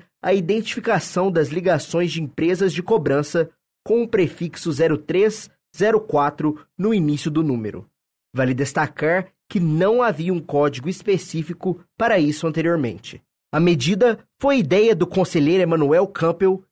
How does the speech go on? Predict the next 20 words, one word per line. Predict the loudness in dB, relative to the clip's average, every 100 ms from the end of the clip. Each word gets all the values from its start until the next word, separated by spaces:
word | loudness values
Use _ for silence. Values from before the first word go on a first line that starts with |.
| _
que | -4
chamou | 0 2 4 4 4
as | 2
chamadas | -2 -2 -2 -2 -4
telefônicas | 0 0 0 0 0 0 -2 -2 -8 _ _ -2
das | 0
empresas | 0 2 2 4 2
de | 0
cobranças | 0 2 2 2 2 -2
de | 0 0
ofensora | 0 0 -2 -2 0 2 0 -4 _ _ _
em | 0 0 0
igual | 2 2 4 4
ou | 4
maior | 2 2 2 0
peso | 0 0 0 -2 -6 _ _
que | -2
atividades | 0 0 -2 0 2 0 -2
de | -2
telemarketing | 0 2 2 0 -2 -2 -6 -6